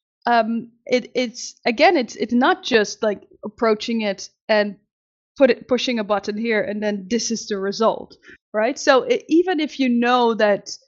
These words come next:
something needs to happen, it's hard to, uh, it's not easy to know where to start necessarily, where you have the most influence, and if there will be no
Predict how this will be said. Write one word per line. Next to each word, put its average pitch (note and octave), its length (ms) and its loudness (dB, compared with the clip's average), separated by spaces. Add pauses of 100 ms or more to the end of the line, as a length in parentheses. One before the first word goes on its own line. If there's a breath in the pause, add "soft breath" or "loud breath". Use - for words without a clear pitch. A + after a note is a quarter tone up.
(200)
something B3 360 -2
needs A#3+ 220 -4
to A#3 80 -8
happen, A3+ 480 0
it's - 240 -8 (160)
hard D#4+ 340 -4 (140)
to, B3+ 540 -4 (360 loud breath)
uh, A#3 380 4
it's A#3+ 140 -4
not D4 240 2
easy G4+ 300 -4
to E4 100 -6
know C#4 420 0
where D4+ 280 2
to A#3 280 -8
start D#4+ 580 0
necessarily, G3+ 640 -4
where A3+ 240 0
you B3+ 300 2
have A3 260 2
the A3+ 80 -6
most A3 300 -6
influence, D#4 640 -6
and G#3 180 -8
if A#3+ 240 -8
there A#3+ 160 0
will A#3+ 200 -4
be A#3+ 120 -4
no G#3+ 440 -2